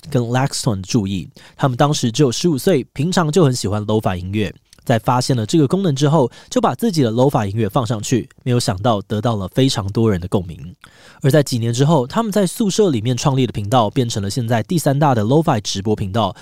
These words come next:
College Music。而 lo-fi 音乐也变成了 YouTube二十四小时无间断直播的霸主。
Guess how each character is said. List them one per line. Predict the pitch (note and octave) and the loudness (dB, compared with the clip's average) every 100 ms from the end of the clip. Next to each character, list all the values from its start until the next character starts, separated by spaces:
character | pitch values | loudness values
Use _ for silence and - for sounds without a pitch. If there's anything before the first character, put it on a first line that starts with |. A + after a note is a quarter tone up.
| - | -16
College | - D#3 E3+ E3 - | 0 4 4 2 0
Music。 | C#3+ D3 D3 - - - _ - | 2 2 0 -4 -10 -20 _ -4
而 | A#2+ | 0
lo-fi | C3 C3+ A#2 | 2 2 0
音 | B2+ | 2
乐 | D3+ B2 | 2 2
也 | A2+ F#2+ | 0 0
变 | F3 D#3 | 0 0
成 | A#2 | -2
了 | A2 | -2
YouTube | A2+ D#3 D#3 E3+ A2+ | 2 2 4 0 0
二 | - F#3 | 0 0
十 | |
四 | C3+ D#3+ | 2 0
小 | A#2 G2 | 0 -2
时 | - G#2 - | -4 -6 -6
无 | A#2 | -6
间 | A2+ A#2+ | -2 0
断 | C#3+ A#2+ | 0 0
直 | G#2 G2 | -2 -4
播 | F#2 G2 | -2 -2
的 | |
霸 | F2+ G#2 | 0 -4
主。 | E2 - - | -4 -12 -16